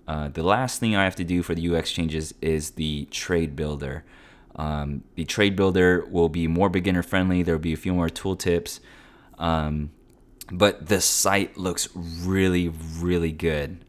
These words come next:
Um, I'm super excited, uh, not only for the changes, but for the feedback. Uh, you know, whenever Twitter changes their designs, you know, people, <laughs> uh, like to really make a big fuss about it. Like, "Re, we don't like these changes, change it back." <laughs> And so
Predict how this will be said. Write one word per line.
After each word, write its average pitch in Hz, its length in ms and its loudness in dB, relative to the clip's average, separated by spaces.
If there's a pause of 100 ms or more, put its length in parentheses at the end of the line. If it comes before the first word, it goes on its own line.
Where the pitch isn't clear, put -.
(100)
Um, 78 640 -2 (180)
I'm 92 140 0
super 110 240 2
excited, 90 520 2 (100)
uh, 78 340 -2 (320)
not 101 220 6
only 101 180 2
for 95 180 0
the 85 60 2
changes, 90 380 -2
but 85 280 0
for 85 200 2
the 80 80 -6
feedback. 80 720 -6 (220)
Uh, 80 260 -2
you 78 180 -4
know, 82 240 -2
whenever 104 340 0
Twitter 87 580 2 (460)
changes 87 300 2
their 80 100 -2
designs, 78 720 0
you 78 80 -2
know, 76 160 -2
people, 85 640 -2 (200)
<laughs> - 180 -20
uh, 80 340 0
like 76 300 -2
to 98 360 0
really 101 460 2
make 92 160 2
a 87 40 -2
big 87 200 -2
fuss 87 220 0
about 85 160 0
it. 80 80 -2
Like, 85 220 -4
"Re, 165 680 -4
we 135 160 2
don't 143 240 2
like 143 220 -2
these 139 200 -2
changes, 135 480 -4
change 131 300 -4
it 123 140 -8
back." 107 600 -4
<laughs> - 40 -18
And 104 120 -4
so 120 380 4